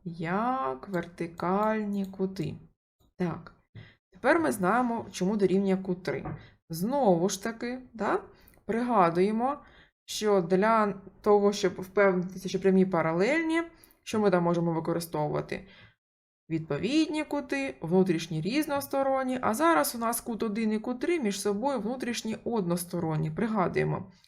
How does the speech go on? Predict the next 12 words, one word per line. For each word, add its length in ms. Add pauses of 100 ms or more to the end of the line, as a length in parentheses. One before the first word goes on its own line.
(140)
якщо 320
сума 640 (340)
внутрішніх 760
односторонніх 840
дорівнює 400
сто 200
вісімдесят, 720 (400)
то 120
прямі 360
паралельні. 800
Отже, 260
перевіряємо. 880